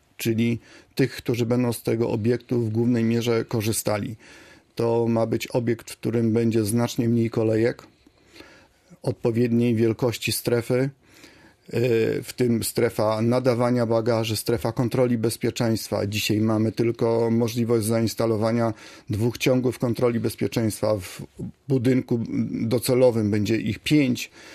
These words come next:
więc wszystkie te argumenty mają przemawiać za tym, żeby lotnisko było bardziej, bardziej wykorzystywane niż w tej chwili.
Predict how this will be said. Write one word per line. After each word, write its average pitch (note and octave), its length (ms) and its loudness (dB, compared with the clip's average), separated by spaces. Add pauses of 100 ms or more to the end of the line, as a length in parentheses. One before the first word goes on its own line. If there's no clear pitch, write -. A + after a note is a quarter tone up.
(240)
więc B2 340 0
wszystkie - 640 2
te D3 200 0
argumenty B2 600 0
mają A#2+ 280 0
przemawiać B2 440 0
za B2+ 140 0
tym, C3+ 140 0
żeby G#2+ 180 0
lotnisko A2+ 440 -2
było A2+ 360 0 (580)
bardziej, A#2+ 440 0
bardziej A#2 360 -2
wykorzystywane G#2 680 -4
niż F#2 100 -8
w - 40 -14
tej F#2 120 -6
chwili. F#2+ 260 -12